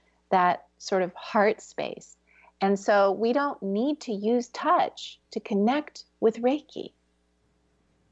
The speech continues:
And in fact, some animals don't want to be touched. They want to be across the room or under the massage table, you know? Um, and so we only really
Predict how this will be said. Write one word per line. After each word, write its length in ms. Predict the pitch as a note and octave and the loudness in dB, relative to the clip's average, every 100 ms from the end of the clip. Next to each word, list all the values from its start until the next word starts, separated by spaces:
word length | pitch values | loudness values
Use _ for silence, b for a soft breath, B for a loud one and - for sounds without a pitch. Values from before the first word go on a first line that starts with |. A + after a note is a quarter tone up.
| - | -2
And 360 | G#3 G#3 G#3 G#3 | 2 4 4 2
in 120 | G#3 | 0
fact, 240 | G#3 G#3+ - | 2 0 -2
some 220 | C4+ C#4+ | -4 -2
animals 400 | A#3 G#3+ G#3 G#3 | -2 -4 -4 -4
don't 220 | G#3 G#3 | -4 -2
want 200 | G3 B3+ | -2 -4
to 80 | - | -4
be 120 | F#3 | -6
touched. 340 | F3+ D#3+ D3 - | -2 -4 -4 -4
They 100 | E3+ | -2
want 140 | E3+ E3 | -2 -2
to 100 | E3 - | -6 -2
be 140 | F3+ F#3 | 2 2
across 320 | - F#3 - | 2 -2 -2
the 100 | G3+ | 0
room 200 | B3 A3 | 2 4
or 60 | E3+ | 4
under 280 | F3 F3+ | 2 2
the 80 | G3+ | 2
massage 440 | A3+ A3+ D4+ D#4+ D4+ | 0 -2 -2 -2 -2
table, 480 | G#3+ D3 - - - - | -6 -6 -6 -8 -10 -8
you 80 | E3 | 0
know? 280 | E3 A3+ - B B B B | 2 0 -4 B B B B
Um, 420 | G3 F#3+ F#3+ F#3 - - | 2 4 4 0 -8 -4
and 180 | G3+ G#3 | -2 0
so 320 | - A#3 A3 | 2 4 4
we 220 | G#3 B3+ - | 2 0 0
only 540 | B3 C#4+ C#4+ B3 A#3 - | 0 -2 -4 -4 -6 -2
really 600 | A3+ A#3+ A#3+ G#3+ G3+ | 2 2 2 0 -2